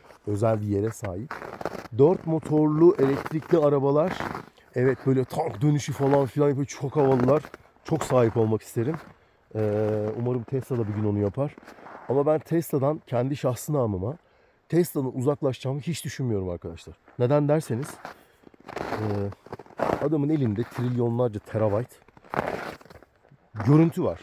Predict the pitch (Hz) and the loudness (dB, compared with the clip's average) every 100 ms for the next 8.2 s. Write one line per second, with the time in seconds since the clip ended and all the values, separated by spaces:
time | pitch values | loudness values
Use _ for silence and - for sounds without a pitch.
0 | - - - 104 110 135 123 98 - - | -12 -14 -12 -2 2 4 4 0 -6 -18
1 | _ - - - - 135 156 - 139 - | _ -20 -20 -16 -2 0 0 -2 -6 -4
2 | 131 139 135 131 143 - - - - - | 0 0 0 -2 -2 -4 -16 -18 -20 -20
3 | - - - 117 123 117 - 113 107 120 | -20 -10 0 2 2 -2 -10 -8 -4 0
4 | 139 151 165 151 135 127 127 127 - _ | 4 6 4 2 0 2 0 -2 -10 _
5 | - - 110 107 107 107 104 - - - | -12 -4 -2 0 -2 -4 -6 -16 -20 -20
6 | - - - - - 117 110 139 131 - | -20 -20 -20 -20 -8 -2 2 2 2 0
7 | 120 104 - 107 120 127 151 143 123 110 | -2 -2 -6 0 2 4 4 2 -2 2
8 | 151 | 2